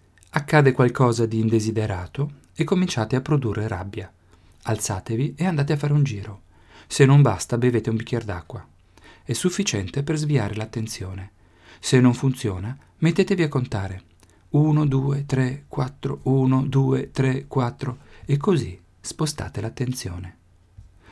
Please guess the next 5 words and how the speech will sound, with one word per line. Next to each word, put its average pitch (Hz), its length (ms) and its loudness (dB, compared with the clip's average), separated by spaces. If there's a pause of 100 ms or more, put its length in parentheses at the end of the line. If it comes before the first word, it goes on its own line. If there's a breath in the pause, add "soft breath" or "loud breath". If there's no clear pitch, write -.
(260 soft breath)
Quando 170 340 4
neanche 123 360 2
tutto 143 240 -4
questo 143 280 2
funzionava, 113 720 -4